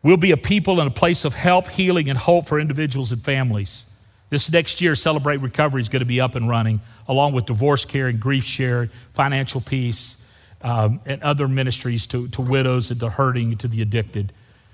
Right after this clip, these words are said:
because God wants us to be those people,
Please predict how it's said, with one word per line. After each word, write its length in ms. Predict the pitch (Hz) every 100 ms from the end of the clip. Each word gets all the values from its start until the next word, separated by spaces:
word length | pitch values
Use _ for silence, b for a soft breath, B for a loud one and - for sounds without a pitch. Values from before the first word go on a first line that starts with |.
| b b
because 380 | 117 - 131 104
God 260 | 127 139
wants 280 | 123 123 -
us 80 | 113
to 100 | 117
be 240 | 113 113 120
those 360 | 127 113 107
people, 560 | - - 110 - 87 82